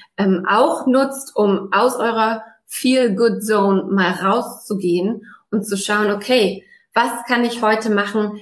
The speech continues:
damit drei Leute mehr wissen, an was ich eigentlich arbeite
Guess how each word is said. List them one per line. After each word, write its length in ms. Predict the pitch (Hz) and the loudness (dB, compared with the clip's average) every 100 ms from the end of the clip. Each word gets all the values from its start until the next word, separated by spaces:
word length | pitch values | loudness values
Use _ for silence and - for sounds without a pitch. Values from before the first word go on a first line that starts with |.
| - | -6
damit 400 | 196 202 202 - | 0 2 0 -4
drei 320 | 190 214 277 | 0 2 2
Leute 380 | 240 214 220 214 | 4 2 2 0
mehr 360 | 196 196 202 190 | 2 2 2 0
wissen, 340 | 190 202 190 | 0 -2 -2
an 200 | 190 180 | 0 0
was 220 | 190 208 | 0 -2
ich 180 | 214 - | -6 -4
eigentlich 380 | 185 190 190 - | -2 -2 -4 -4
arbeite 560 | 180 190 190 190 190 | -2 0 0 -2 -4